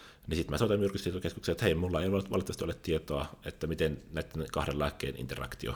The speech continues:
mikä on teidän suositus tähän aiheeseen. Sitten sieltä katsoo suoraan, heillä on kirjallisuus ja kaikki nämä lääkeaineet ja niiden vaikutusmekanismit ja nämä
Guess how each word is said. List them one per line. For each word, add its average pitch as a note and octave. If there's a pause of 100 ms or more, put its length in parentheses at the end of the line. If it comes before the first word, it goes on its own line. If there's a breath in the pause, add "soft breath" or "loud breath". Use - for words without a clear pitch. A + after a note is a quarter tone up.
mikä D2
on C2
teidän C2+
suositus -
tähän D#2+
aiheeseen. -
Sitten -
sieltä A2+
katsoo A#2
suoraan, F#2+
heillä D#2+
on E2+ (500 loud breath)
kirjallisuus E2+
ja D#2+
kaikki D#2+
nämä D#2 (260)
lääkeaineet C#2+
ja -
niiden C#2+
vaikutusmekanismit C#2+
ja C#2
nämä C#2